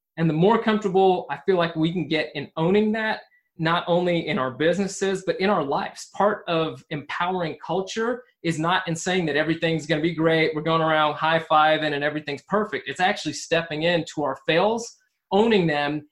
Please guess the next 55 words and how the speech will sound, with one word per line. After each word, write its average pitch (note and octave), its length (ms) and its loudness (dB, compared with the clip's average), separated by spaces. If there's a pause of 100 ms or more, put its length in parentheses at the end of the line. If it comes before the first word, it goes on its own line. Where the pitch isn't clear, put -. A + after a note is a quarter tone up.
and D#3+ 140 -4
being F3+ 180 6
able E3 180 0
to D#3 60 0
willingly D#3 480 0
work C#3+ 340 0 (220)
through A3 260 -2
those D3+ 260 -4
cycles C#3+ 360 -6
together, C#3 380 -6 (220)
that's G3 220 -2
where D3 100 -4
trust D#3+ 360 0
is C3+ 120 -10
fostered. D3 400 0
It's C#3 100 -10
not F3+ 240 -2
fostered D#3 380 0
when C3 180 -4
things C#3+ 300 -4
are C#3 120 -2
going C3+ 300 -4
great. D3 340 0
It's - 140 -8
actually C#3+ 460 -2 (280)
fostered D3+ 360 -2
when C#3 200 -6
things D3 280 -4
are C3 240 -2 (120)
really D#3+ 280 2
bumpy. D3 640 -2 (160)
Who's F#3+ 160 0
putting E3 240 0
their D3+ 100 2
hand F3 300 2
out D3+ 200 0
to - 160 -14
pull E3+ 100 2
you D3+ 160 0
back D3 280 0
up, E3 280 0 (240)
or D#3 80 -4
whose E3 180 -2
hand E3+ 220 2
are D3 40 -2
you D3+ 200 -2
reaching F#3 480 0
for A2+ 280 -2 (180)
when D3 120 -2
you F3 80 2
got E3+ 180 0
knocked C#3+ 280 -8
on C3+ 100 -8
your B2 100 -10
back? C3+ 260 -2